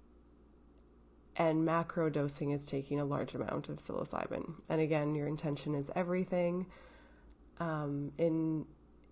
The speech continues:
in saying that, microdosing really helps to, depending on your intention, but it helps to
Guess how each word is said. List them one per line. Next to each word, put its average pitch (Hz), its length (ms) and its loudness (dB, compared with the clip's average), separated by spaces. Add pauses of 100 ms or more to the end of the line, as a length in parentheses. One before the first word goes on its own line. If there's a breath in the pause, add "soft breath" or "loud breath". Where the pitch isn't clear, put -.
(120)
in 156 220 0
saying 165 440 2
that, 147 520 -2 (340)
microdosing 165 1300 0
really 160 380 0
helps 160 680 -6
to, 156 540 0 (840 loud breath)
depending 165 400 0
on 160 100 2
your 151 140 0
intention, 160 640 -2
but 156 140 -4
it - 100 -2
helps 147 500 -6
to 156 560 0